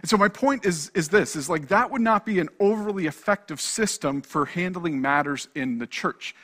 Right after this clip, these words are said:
For, for a congregation, it would kind of stunt the growth of that church as they have to wait for it. Now, God knows with the dispersed church, every, every congregation needs local leadership.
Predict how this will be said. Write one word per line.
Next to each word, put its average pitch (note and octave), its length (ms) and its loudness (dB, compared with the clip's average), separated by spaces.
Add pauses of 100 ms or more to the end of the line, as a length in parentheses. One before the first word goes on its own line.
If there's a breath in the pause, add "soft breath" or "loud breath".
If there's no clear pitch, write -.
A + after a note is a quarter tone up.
(280 loud breath)
For, G#3 220 0
for G3 160 4
a F3 60 4
congregation, G3 920 0 (300 loud breath)
it A3 120 0
would G#3+ 140 -2
kind G3 200 0
of C3+ 60 -6
stunt - 520 -2
the D#3+ 100 -4
growth D#3 380 -2
of A2+ 140 -8
that B2 180 2
church C3 300 -6
as A#2+ 160 -6
they B2 100 -6
have A#2 240 -10
to B2 80 -10
wait A2+ 260 -8
for A2 240 -8
it. - 80 -4 (760 soft breath)
Now, E3+ 120 6
God F#3+ 520 6
knows F#3+ 400 2
with D#3+ 100 -8
the E3 80 -6
dispersed - 800 -4
church, - 460 -4 (100)
every, E3+ 400 0
every E3+ 220 -2
congregation D#3 840 -2
needs C#3+ 420 -2
local C3+ 680 -4
leadership. C3+ 720 -2